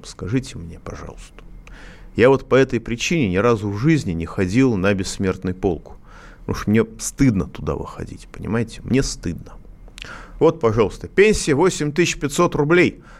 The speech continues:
Работаю за минималку, пенсия не индексируется уже шесть лет. Новгородскую область. Давайте ещё примем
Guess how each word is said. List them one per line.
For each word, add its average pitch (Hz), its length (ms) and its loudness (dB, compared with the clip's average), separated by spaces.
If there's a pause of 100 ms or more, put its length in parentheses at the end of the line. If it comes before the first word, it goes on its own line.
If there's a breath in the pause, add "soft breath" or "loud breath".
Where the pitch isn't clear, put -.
(220 soft breath)
Работаю 151 520 4
за 117 140 0
минималку, 156 600 0
пенсия 156 540 2
не 143 200 4
индексируется 135 680 2
уже 127 240 4
шесть - 360 -4
лет. 113 300 2 (380 soft breath)
Новгородскую 120 680 2
область. 87 400 0
Давайте 123 360 2
ещё 104 180 -4
примем 85 320 -8